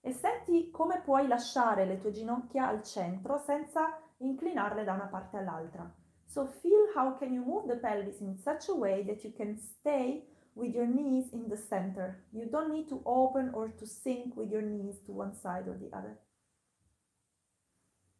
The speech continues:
Ok, ritorna al centro, rimani, so come back. E da questa posizione stacca la gamba destra, stacca la gamba sinistra.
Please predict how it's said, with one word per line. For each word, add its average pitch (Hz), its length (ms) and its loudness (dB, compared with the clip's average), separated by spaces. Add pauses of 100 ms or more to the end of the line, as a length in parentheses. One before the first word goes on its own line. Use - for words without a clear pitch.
(2250)
Ok, 196 300 -6 (680)
ritorna 190 640 2
al 180 160 -4
centro, 339 540 2
rimani, 220 520 -2 (600)
so 175 260 -18
come 190 160 -4
back. 339 360 -2 (1160)
E 330 240 2
da 226 140 4
questa 302 260 0
posizione 220 500 -2
stacca 247 440 -6
la 220 100 -2
gamba 285 260 2
destra, 202 500 -4 (260)
stacca 262 400 0
la 269 100 4
gamba 185 280 0
sinistra. 180 640 -6